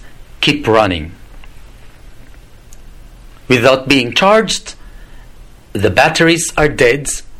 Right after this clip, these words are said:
and our gadgets useless, no matter how expensive they are. They are good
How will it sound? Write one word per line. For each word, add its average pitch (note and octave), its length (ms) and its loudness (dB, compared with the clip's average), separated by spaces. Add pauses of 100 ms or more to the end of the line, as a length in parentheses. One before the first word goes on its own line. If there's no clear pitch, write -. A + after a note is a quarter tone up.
(420)
and C#3 140 2
our A#2+ 180 4
gadgets B2 720 -2 (400)
useless, - 800 -2 (680)
no G3+ 180 4
matter G3 580 2
how D#3 200 2
expensive B2 840 -4 (300)
they G#2 220 2
are. F2 380 -2 (1500)
They D3 280 2
are E3 140 4
good G#2 360 -2